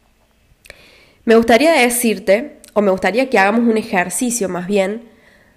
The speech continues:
donde te pongas a pensar si hoy tenés, por ejemplo, cincuenta likes, ¿sí? Quizás si la comparás con otra cuenta, a lo mejor cincuenta likes te parecen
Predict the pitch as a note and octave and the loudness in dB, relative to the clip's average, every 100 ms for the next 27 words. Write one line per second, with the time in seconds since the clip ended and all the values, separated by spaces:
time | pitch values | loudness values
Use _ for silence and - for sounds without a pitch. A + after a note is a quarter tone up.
0 | _ - A3 A3+ A3+ A#3 A#3+ C#4 D#4+ D4+ | _ -2 2 2 2 0 0 0 0 0
1 | A3+ G3+ G3 G3 A3 A#3+ E4 - - - | 0 2 0 0 2 2 0 -10 -10 0
2 | A#3 D4 D4+ C4+ B3 B3+ - A3+ G#3 - | 2 2 0 -2 -2 -4 -4 -4 -6 -6
3 | G#3+ A3 B3+ C#4+ C#4 - - A#3+ A3 G#3+ | -6 -6 -4 -4 -6 -14 -8 -4 -4 -2
4 | A#3 B3 B3+ A3+ E3 D#3+ - - - _ | -4 -2 -2 0 -2 -6 -14 -18 -20 _
5 | _ _ _ _ - F#3 G3+ C#4 - - | _ _ _ _ -10 -6 -6 -8 -12 -20
6 | - - - D4 D4+ F#4 F4 D4 A#3 A3 | -20 -20 -6 -2 0 0 2 2 2 2
7 | G#3+ A#3 B3 - A#3 A3+ A#3 A#3 A#3 D4+ | 2 2 0 -2 0 0 0 -2 0 0
8 | D4+ A#3 A#3 B3+ - G3 G3 F#3+ G#3+ A#3 | 0 2 2 2 0 -2 -2 0 -2 -2
9 | - - G3+ G3 G#3 G#3+ A3+ A3 A#3 - | -8 -12 -8 -2 -2 0 2 2 0 -2
10 | A3+ F#3+ F3+ F#3+ G3+ G3+ G#3 | -2 0 0 -2 -2 -2 -4